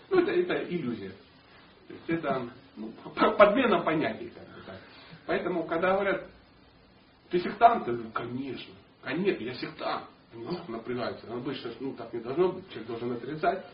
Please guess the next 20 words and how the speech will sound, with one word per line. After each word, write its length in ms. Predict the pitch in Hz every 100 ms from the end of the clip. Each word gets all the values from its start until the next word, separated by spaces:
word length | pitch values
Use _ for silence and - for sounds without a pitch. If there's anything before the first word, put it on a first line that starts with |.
| -
а 120 | - 156
я 180 | 190
издеваюсь. 380 | - - 104 196 - -
Ну, 200 | 208 - -
про-, 120 | 110
<laughs> 160 | - -
простите, 460 | 131 123 107 -
я 60 | 117
такой 260 | - - 107
циничный 380 | 135 165 - 110
гад. 180 | - - - - - - - - 226 214 - - - - - -
И 40 | 147
вот, 260 | 220 240
эм, 400 | - 339 349 170 - - - - - - - - - - - _ - _ - - - - - - _ _ 127
что 260 | - 233
такое, 540 | 220 196 208 190 165 160 - - - - -
вернём, 400 | 143 175 151 151
акарма, 460 | 151 135 110 98
да? 240 | 147 208 220 - - -
Акарма, 560 | - - 294 254 143